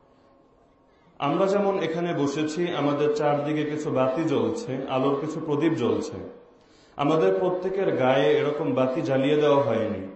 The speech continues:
অল্প কয়েকটা বাতি আছে, তার তুলনায় মানুষ এখানে কয়েক গুণ বেশি। কিন্তু আমরা যেহেতু এই বাতিগুলোর কাছাকাছি চলে এসেছি, এই জন্য এই বাতিগুলোর আলোতে আমাদের চেহারাও আলোকময় হয়ে গেছে,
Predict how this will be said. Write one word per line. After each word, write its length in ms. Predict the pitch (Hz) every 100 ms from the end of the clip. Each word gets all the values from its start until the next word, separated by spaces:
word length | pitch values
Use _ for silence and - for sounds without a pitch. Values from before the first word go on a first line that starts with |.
| - - _ _ - _ -
অল্প 320 | 165 185 196
কয়েকটা 400 | 226 208 196 214
বাতি 360 | 160 156 180 170
আছে, 280 | 135 - 151
তার 240 | 170 147 160
তুলনায় 340 | 165 165 165
মানুষ 420 | 151 139 151 156
এখানে 260 | 143 160 160 160
কয়েক 280 | 160 170 165
গুণ 180 | 160
বেশি। 460 | 123 120 - 95 - - _ _ _ _ _ _ _ _ _ _ -
কিন্তু 540 | 214 226 - 143 101 - - _ _ _ _ -
আমরা 280 | 143 165 190
যেহেতু 380 | 202 202 196 196
এই 100 | 151
বাতিগুলোর 580 | 143 143 170 185 180
কাছাকাছি 520 | 175 170 202 208 196 185
চলে 300 | 175 170 147
এসেছি, 440 | 131 127 - 170
এই 260 | 170 156 143
জন্য 280 | 160 165
এই 80 | 160
বাতিগুলোর 640 | 131 127 156 165 165 160
আলোতে 520 | 139 143 170 - 127 127
আমাদের 280 | 139 139 147
চেহারাও 440 | 147 143 160 160 151
আলোকময় 540 | 135 135 139 139 156
হয়ে 260 | 135 120 101
গেছে, 520 | 101 - 107 -